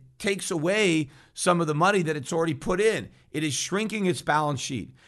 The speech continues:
And so if the Fed is shrinking its balance sheet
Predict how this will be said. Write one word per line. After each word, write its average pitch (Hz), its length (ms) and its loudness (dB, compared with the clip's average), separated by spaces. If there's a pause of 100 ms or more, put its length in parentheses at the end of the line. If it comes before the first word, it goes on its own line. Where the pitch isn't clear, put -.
(160)
And 165 160 0
so 180 320 2 (240)
if 170 220 0
the 165 100 0
Fed 185 460 2
is 156 120 0
shrinking 160 440 -4
its 147 140 -4
balance 196 360 2
sheet 147 400 -2